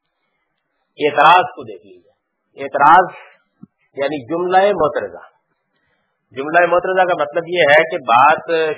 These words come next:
شروع ہوئی اور بات شروع ہونے کے درمیان میں کوئی ایسا موقع آ گیا کہ جس کے بعد بہت سی باتیں اس اصل بات سے ہٹ کر یا تو جوش کلام میں یا کسی چیز کی وضاحت میں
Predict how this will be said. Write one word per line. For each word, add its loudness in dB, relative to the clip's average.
شروع -8
ہوئی -6
اور 0
بات 2
شروع -8
ہونے -2
کے -6
درمیان 2
میں 0
کوئی -6
ایسا -2
موقع 0
آ 0
گیا 0
کہ -14
جس -8
کے -8
بعد 4
بہت -2
سی -2
باتیں -2
اس -16
اصل -12
بات -6
سے -16
ہٹ -6
کر -12
یا 0
تو -2
جوش -16
کلام -10
میں -20
یا -8
کسی -18
چیز -20
کی -16
وضاحت -2
میں -10